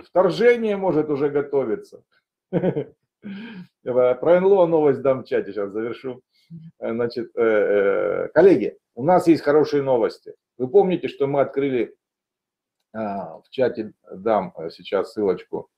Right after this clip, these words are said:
а, программу пам-счетов. И вот я теперь внимательно слежу. Вчера мы с вами отдыхали, Александр Нестеров и Александр Ковчук работали. Александр Нестеров вчера за день намолотил, значит,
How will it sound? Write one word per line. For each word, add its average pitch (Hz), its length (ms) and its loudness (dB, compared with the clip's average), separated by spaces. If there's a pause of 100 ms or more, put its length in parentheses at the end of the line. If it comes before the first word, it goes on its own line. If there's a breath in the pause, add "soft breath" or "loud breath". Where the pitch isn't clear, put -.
(400)
а, 90 280 0
программу 147 600 4
пам-счетов. 147 840 2 (2000)
И 165 120 6
вот 190 180 6
я 175 360 4
теперь 143 280 -2
внимательно 143 640 0
слежу. 120 400 -4
Вчера 175 320 2
мы 156 100 0
с 147 60 -8
вами 147 240 0
отдыхали, 143 440 2
Александр 143 540 2
Нестеров 135 560 -4 (460)
и 120 180 0
Александр 135 720 2
Ковчук 143 360 -2
работали. 139 460 2
Александр 143 500 0
Нестеров 135 520 -2
вчера 135 260 2
за 117 160 -2
день 135 220 0
намолотил, 123 760 0 (720)
значит, 107 400 -6